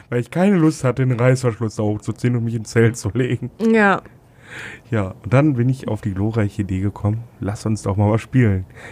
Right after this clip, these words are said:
Speaker 1: Ich
Speaker 2: Ja.
Speaker 1: sehe was, was du nicht siehst." War teilweise sogar relativ schwierig.
Speaker 2: Ja, ganz ehrlich, ich bin auf deinen Koffer einfach erst nicht gekommen.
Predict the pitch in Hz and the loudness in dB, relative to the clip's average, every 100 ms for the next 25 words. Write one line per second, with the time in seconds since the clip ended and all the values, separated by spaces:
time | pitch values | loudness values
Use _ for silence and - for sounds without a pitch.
0 | - - 202 180 135 131 143 - 160 117 | -8 0 4 4 4 2 -2 2 2 2
1 | - 107 95 - _ - - - - 170 | -4 -14 -16 -18 _ -20 -20 -20 0 2
2 | 190 180 180 151 160 156 143 156 143 135 | 6 6 4 4 4 4 4 2 2 -4
3 | - 117 110 101 - - - - 233 220 | -2 0 0 -2 -8 -20 -16 -2 0 2
4 | 240 262 226 226 196 - 247 - 185 190 | 0 0 0 0 -2 -2 -2 0 -4 -4
5 | - - 233 202 196 - - - 220 - | -8 -2 0 0 -6 -8 -10 -6 -6 -2
6 | 247 - 311 247 220 | -2 2 4 4 0